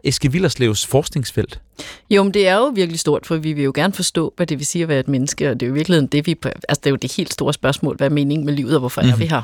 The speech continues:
Speaker 2: kan
Speaker 1: Ja.
Speaker 2: man sige, og hvorfor er tingene så forskellige? Og samtidig, og det kommer jo også frem i filmen, så er det jo også sådan et, et, øh, det er et lidt farligt sted at bevæge sig, ikke? Fordi man kan sige, at, at mennesker har jo altid prøvet på at karakterisere mennesker, og der er jo tidligere forskning, hvor man prøvede at få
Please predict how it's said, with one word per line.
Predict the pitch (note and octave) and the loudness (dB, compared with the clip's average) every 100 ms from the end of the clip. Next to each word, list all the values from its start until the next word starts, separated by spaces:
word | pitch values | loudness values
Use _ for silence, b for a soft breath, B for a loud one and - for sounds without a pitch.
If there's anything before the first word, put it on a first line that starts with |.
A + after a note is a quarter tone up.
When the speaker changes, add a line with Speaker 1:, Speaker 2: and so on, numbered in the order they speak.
| - | 0
Speaker 2:
kan | G2 | -2
Speaker 1:
Ja. | |
Speaker 2:
man | A2+ C3 | 0 -2
sige, | - D3 | -2 0
og | C3 | 0
hvorfor | C#3+ F3 | 0 2
er | D#3 | 2
tingene | - E3 E3 | 0 -4 -4
så | E3 | -2
forskellige? | D#3+ D3 D#3+ C3+ E3 - B B B B B | -4 0 0 2 0 -4 B B B B B
Og | F#3+ | 2
samtidig, | - G3+ A3+ C4+ A3+ F3+ | 2 0 0 0 4 4
og | |
det | F3 | 2
kommer | G3+ F#3+ | -2 0
jo | D3 | 0
også | E3+ - | 0 0
frem | D#3+ C3+ | -2 -2
i | |
filmen, | - D3+ - D3+ | -2 -4 -2 -4
så | - F#3+ | 0 2
er | F3 | 2
det | F3+ | 2
jo | C#3 D3+ | 2 2
også | F#3 A3 | 2 0
sådan | G3 F#3+ F3 E3 | 0 0 2 2
et, | C#3 C3 - | 0 -2 -4
et, | D3+ - D3+ | -6 -2 0
øh, | C3+ B2+ - B B B B - | 2 0 -4 B B B B 0
det | |
er | E3+ | 4
et | |
lidt | E3+ - | 2 2
farligt | F3 D#3+ A3 C#4+ | 0 0 0 -4
sted | - D3 C#3 C#3+ - | -4 -2 -2 -4 -4
at | - | -2
bevæge | D3 C3+ - | -2 -4 -4
sig, | - | -2
ikke? | F#3 - | -2 -2
Fordi | F3+ | -2
man | F3 E3 | 0 0
kan | E3+ | 0
sige, | - G3+ G3+ G3 | -2 0 2 4
at, | D#3+ - | 2 0
at | D#3+ | -2
mennesker | E3 E3+ F3+ G3+ | 2 0 0 2
har | F#3 | 4
jo | |
altid | D#3 G3 | 2 0
prøvet | G#3+ F3+ D#3+ G#3+ | 0 4 4 4
på | - D3+ | 2 0
at | |
karakterisere | - C3+ - D#3 D3+ G#3+ G#3 | 0 -4 -2 -4 0 0 0
mennesker, | F#3 B2+ B2 - | 0 0 -2 -2
og | D3+ | 0
der | C#3+ | 2
er | |
jo | C#3 | 0
tidligere | - G3 A3 D3+ | 0 0 0 0
forskning, | D#3+ D#3 - F3 | 0 -2 -2 -2
hvor | D3 | 0
man | B2+ B2+ | 0 -2
prøvede | C3 D#3 D3+ E3+ | 0 2 4 4
at | F3 | 2
få | D3 C3 | 2 0